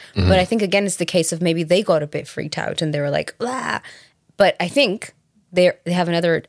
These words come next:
Speaker 2: added agenda. They want to get better contracts in general as well, because it's
Speaker 1: Yeah.
Speaker 2: not just, "We're worried about this."
Speaker 1: Yeah.
Speaker 2: I mean, they could not, you know, a lot of them, the famous ones anyway, they could not do, make another film for the rest of their lives and they'll still be all right.
Speaker 1: Yeah.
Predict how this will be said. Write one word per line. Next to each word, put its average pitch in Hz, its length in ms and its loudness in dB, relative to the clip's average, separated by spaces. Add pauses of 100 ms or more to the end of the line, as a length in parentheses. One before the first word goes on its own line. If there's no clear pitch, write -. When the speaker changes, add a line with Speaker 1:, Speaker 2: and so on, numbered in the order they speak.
(100)
Speaker 2:
added 156 220 -2
agenda. 190 500 -2
They 160 80 0
want 151 200 0
to 165 60 -4
get 156 180 -4
better 147 180 -2
contracts 147 540 -10
in 160 180 0
general 147 540 -6 (400)
as 151 240 -4
well, 143 220 0
because 151 280 -4
it's 151 120 -8
Speaker 1:
Yeah. 175 120 2
Speaker 2:
not 160 100 -2
just, - 320 -4 (400)
"We're 170 160 2
worried 147 240 2
about 117 220 -4
this." - 320 -10 (100)
Speaker 1:
Yeah. 95 280 2 (260)
Speaker 2:
I 190 80 0
mean, 175 400 0
they 202 120 2
could 196 140 2
not, 185 400 0
you 190 80 0
know, 143 220 2
a 175 60 -2
lot 196 180 4
of 165 100 0
them, 156 160 0
the 170 80 0
famous 160 320 -2
ones 160 140 -2
anyway, 147 200 0
they 180 120 2
could 208 140 -4
not 185 220 0 (240)
do, 165 200 0
make 170 320 -2
another 156 220 -2
film 160 220 -2
for 160 40 -4
the 151 80 -4
rest 160 200 -2
of 160 40 -2
their 151 80 0
lives 147 420 -2
and 147 140 -4
they'll 185 100 -2
still 202 220 -6
be 175 140 -8
all 156 140 -4
right. 160 220 -6
Speaker 1:
Yeah. 98 260 0